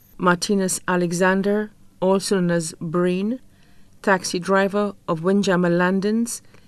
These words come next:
his best friend, Jelan Lewis of Lastic Hill, the entire courtesy taxi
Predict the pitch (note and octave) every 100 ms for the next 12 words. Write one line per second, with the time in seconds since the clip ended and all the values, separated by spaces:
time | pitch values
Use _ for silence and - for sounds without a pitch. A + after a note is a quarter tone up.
0 | - - - A3 F#3+ E3 E3 E3 - -
1 | F3 D#3 D3+ - - - - G3+ F#3+ F3
2 | E3 E3+ - - F3 F3 D#3+ D#3 - -
3 | - - - - E3 E3+ E3 D#3+ - D#3
4 | - F#3+ F#3 G#3+ - _ - - - -
5 | - - - - F3 E3 F3+ G3 F#3 F3
6 | E3+ F#3 F3+ - F3+ - F#3 F3 - E3
7 | E3